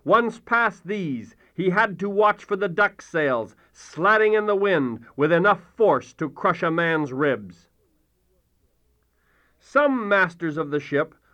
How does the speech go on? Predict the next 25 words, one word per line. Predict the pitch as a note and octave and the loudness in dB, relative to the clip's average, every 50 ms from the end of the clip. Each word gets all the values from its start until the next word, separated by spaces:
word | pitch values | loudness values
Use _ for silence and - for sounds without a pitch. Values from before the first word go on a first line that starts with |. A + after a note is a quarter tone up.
| _ | _
were | - D#3+ F#3 F#3 F#3 | -2 2 2 2 2
extremely | F3 - - - - A#3 A3+ A3+ A3 G3+ G3 F#3+ | 0 -4 -10 -6 -2 0 0 0 2 0 0 -2
cruel | F#3 - - - A3 F3+ D#3 D#3 D#3+ D#3 | -2 -4 -2 2 2 4 4 2 0 0
to | - F#3 | -2 -2
work | F#3 F3 F#3 F3+ E3 E3+ - | 0 2 4 2 2 0 -4
with, | - C3+ B2 A2 G2 - _ _ _ _ _ _ _ _ _ _ _ - | -4 -2 -2 -2 -4 -8 _ _ _ _ _ _ _ _ _ _ _ -4
and | B2 C#3+ D#3 F3 G#3 A#3 A3+ - - _ _ - | -2 0 2 2 0 0 -4 -8 -12 _ _ -6
once | A#2+ C3+ F#3 G#3+ A3+ G#3+ - | 0 4 4 4 4 2 0
at | A3 G#3 - | -2 -2 -4
sea, | - - - A#3 A3 F3 C3 A#2 A#2 B2+ B2 _ _ _ _ - | -6 -12 -6 -4 -2 -2 -2 -4 -6 -10 -14 _ _ _ _ -2
a | C#3+ E3 E3+ | 0 0 0
seaman | E3+ E3+ - G#3 A#3 G#3+ E3+ C3+ B2 C3 C3+ C#3 - _ _ _ | 0 -4 -6 -6 -4 -2 -2 -2 -2 -2 -4 -6 -10 _ _ _
lost | A#2 A#2 C3+ D#3+ F3 F3 E3+ F3 - - | -6 -2 0 2 2 0 -2 -6 -8 -4
all | F#3+ G3 F#3+ F#3 | 0 0 2 2
of | F#3 E3 | 2 0
his | F3+ F3+ D#3+ C#3 | -2 -4 -4 -4
liberties. | D3 D#3+ E3 C#3 C3 A#2 G#2 G2+ F#2+ F2+ E2+ - _ _ _ _ _ _ _ _ _ _ _ _ _ - | -2 -2 -2 -2 -2 -4 -6 -8 -12 -14 -16 -20 _ _ _ _ _ _ _ _ _ _ _ _ _ -2
Even | G#3+ C4 C4+ C4+ C#4 C#4 C4 | 0 2 2 2 2 2 0
the | B3 C#4 C4 | 0 -2 -4
simplest | - - - D4 C4+ A#3+ - - C3 B2 - - | -6 -6 -4 -2 -2 0 0 -2 -6 -6 -6 -6
of | D3 C#3 C#3+ | -8 -8 -8
civil | - - G3 G3+ F3 F3 E3+ | -6 -6 -4 -2 -2 0 0
rights | D#3+ D#3+ D#3+ E3 F#3+ F3+ F3 - _ _ _ _ _ - | 0 2 2 2 0 -2 -6 -12 _ _ _ _ _ -4
was | C#3+ D#3+ D#3+ E3 | -4 -4 -2 -2
suspended | - F#3+ F3+ F3+ - - - - A#3 G#3+ F#3 C#3+ B2 A#2 A#2+ B2 | -2 -4 -4 -4 -6 -10 -4 -2 0 0 2 0 -2 -4 -6 -10